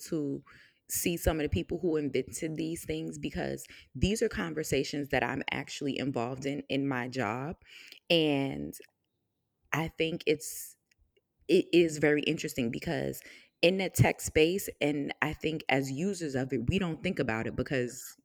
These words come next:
you don't know how that came to be, right? It's just like, "Oh, now I can like, now I can comment, now I can retweet,"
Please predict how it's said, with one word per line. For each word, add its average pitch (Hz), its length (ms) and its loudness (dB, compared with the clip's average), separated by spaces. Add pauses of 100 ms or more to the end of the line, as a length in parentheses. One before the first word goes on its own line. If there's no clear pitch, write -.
you 147 220 2
don't 170 180 2
know 151 140 0
how 139 180 0
that 123 200 2
came 135 300 2
to 123 60 0
be, 131 240 0
right? 117 220 2
It's 131 140 4
just 143 160 -4
like, 147 160 2 (400)
"Oh, 180 60 6
now 139 240 4
I 139 80 4
can 143 200 -2
like, 151 280 2
now 110 200 0
I 135 80 0
can 143 140 -6
comment, 127 340 -2
now 110 140 2
I 131 40 0
can 143 180 -6
retweet," 156 360 -2